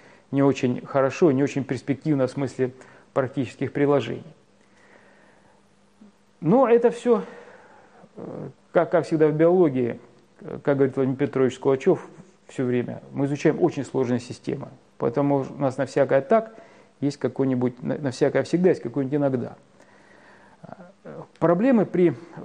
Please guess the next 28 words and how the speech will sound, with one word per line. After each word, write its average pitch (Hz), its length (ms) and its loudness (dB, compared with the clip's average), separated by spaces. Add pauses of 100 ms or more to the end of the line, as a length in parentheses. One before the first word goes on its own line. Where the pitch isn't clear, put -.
(100)
парабиозе, 151 680 2 (600)
который 143 300 4
действительно 143 480 2
может 123 400 0 (480)
сделать 135 460 2 (640)
из 123 180 -2
м-, 127 160 -8 (320)
старого 131 340 2
животного 127 380 0
молодое, 139 560 2 (1000)
связаны 160 380 2
с - 100 -6
несовместимостью, 143 880 0 (640)
ну, 160 100 -2
с - 80 -12 (140)
тем, 160 160 2
что - 100 -4
иммунные 143 300 0
системы 131 420 0
конфликтуют 123 520 -2
с 117 40 -8
друг 123 180 0
другом. - 300 -10 (760)
И 139 60 -2
в 135 40 -2
принципе, 185 500 2
если 151 220 2
взять, 151 300 4